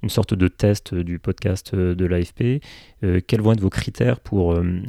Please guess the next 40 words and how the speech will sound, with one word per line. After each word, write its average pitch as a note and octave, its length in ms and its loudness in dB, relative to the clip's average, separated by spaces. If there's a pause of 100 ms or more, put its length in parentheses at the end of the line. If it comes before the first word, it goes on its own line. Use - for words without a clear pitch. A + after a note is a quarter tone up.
(120)
pour G2+ 180 -4
envisager G2 540 2
d'en, F2 280 -2
d'en A#2+ 120 -4
lancer F#2+ 260 -2
d'autres, G#2 460 2 (520)
euh, E2 220 -2
peut-être - 240 -6
différents, G2 760 2
sur - 160 -6
d'autres B2 180 -8
formats, F#2 440 0
d'autres F#2+ 200 -2
durées ? G2 680 0 (380)
Euh, F2 880 -2 (100)
c'est, - 300 -14 (120)
quels G#2 120 0
sont C#3+ 120 -2
vos A2+ 80 2
critères G2 360 -2
pour - 140 -10
que, - 80 -8
pour - 180 -8
qu'on G2 120 -6
sache, G#2 360 -8
euh, F#2+ 180 -4 (880)
à A2+ 120 10
aujourd'hui, G#2+ 600 8
euh, G2 60 6
quelle F#2 160 2
est G2+ 60 6
votre G2 280 2
vision F#2 460 4
du, F2+ 140 2
du F2 100 -4
podcast - 460 -4
de F2 120 -2
l'A F2 140 -2
F - 60 -10
P ? - 160 -8